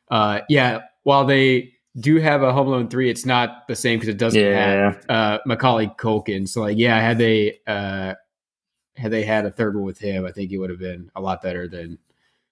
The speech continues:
Speaker 1: whatever the extra sequels have been since then. Um, so awesome pick.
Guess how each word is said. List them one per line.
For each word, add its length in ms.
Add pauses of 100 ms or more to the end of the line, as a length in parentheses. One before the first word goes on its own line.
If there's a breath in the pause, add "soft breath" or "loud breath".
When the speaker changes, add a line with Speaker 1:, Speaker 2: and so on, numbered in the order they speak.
Speaker 1:
whatever 420
the 140
extra 260
sequels 520
have 120
been 220
since 260
then. 320 (760 loud breath)
Um, 540
so 480 (300)
awesome 300
pick. 380